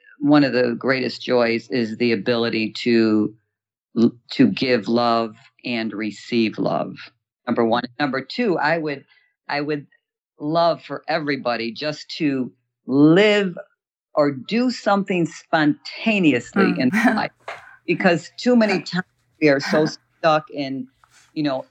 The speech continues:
Speaker 1: habitual
Speaker 2: Mm.
Speaker 1: routines. And, and,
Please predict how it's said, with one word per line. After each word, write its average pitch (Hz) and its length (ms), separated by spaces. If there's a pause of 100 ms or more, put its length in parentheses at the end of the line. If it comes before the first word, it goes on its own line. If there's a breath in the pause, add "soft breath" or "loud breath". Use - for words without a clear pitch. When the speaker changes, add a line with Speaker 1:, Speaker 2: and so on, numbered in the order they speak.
(100)
Speaker 1:
habitual 143 1040
Speaker 2:
Mm. 120 60
Speaker 1:
routines. 131 1040 (760 loud breath)
And, - 220
and, 175 140